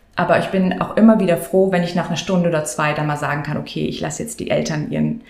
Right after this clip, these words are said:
Job da machen und ich setze mich jetzt wieder zu den Älteren und, ähm, unterhalte mich mit denen.“ Also ich bin auf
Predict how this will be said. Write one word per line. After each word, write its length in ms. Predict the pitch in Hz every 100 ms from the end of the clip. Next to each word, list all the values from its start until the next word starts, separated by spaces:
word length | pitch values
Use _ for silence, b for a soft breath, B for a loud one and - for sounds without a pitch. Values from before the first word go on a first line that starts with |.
| B B B B
Job 240 | 180 170 175
da 80 |
machen 340 | 165 156 - 160
und 300 | 151 156 151
ich 120 | -
setze 220 | 160 -
mich 120 | 156
jetzt 260 | 165 - -
wieder 180 | 151 143
zu 140 | -
den 180 | 147 135
Älteren 480 | 147 143 147 139 135
und, 400 | - 139 139 - B B B B B B -
ähm, 440 | 147 135 135 135 - - -
unterhalte 380 | 175 175 139 147
mich 140 | - 156
mit 160 | -
denen.“ 240 | 143 139 -
Also 200 | 156 170
ich 220 | 180 -
bin 380 | 190 185 - 170
auf 140 | 165